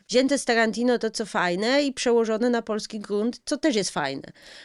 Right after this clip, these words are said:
Speaker 1: Bo
Speaker 2: dlatego ja o tej Magnezji mówiłem
Speaker 1: Tak.
Speaker 2: wcześniej, gdzie Magnezja, tam są takie właśnie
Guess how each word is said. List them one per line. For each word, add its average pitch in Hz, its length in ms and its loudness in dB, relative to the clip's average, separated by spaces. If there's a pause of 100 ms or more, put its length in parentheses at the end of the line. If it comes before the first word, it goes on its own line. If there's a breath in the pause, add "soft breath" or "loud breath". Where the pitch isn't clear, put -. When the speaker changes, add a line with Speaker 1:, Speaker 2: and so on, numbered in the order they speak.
(140 loud breath)
Speaker 1:
Bo 165 80 2
Speaker 2:
dlatego 208 240 8
ja 190 80 6
o 185 40 4
tej 196 140 4
Magnezji 180 400 6
mówiłem 117 280 2
Speaker 1:
Tak. 196 220 0
Speaker 2:
wcześniej, 156 200 -4
gdzie 147 120 0
Magnezja, 165 400 2
tam 180 200 2
są 185 160 2
takie 180 240 2
właśnie 180 520 4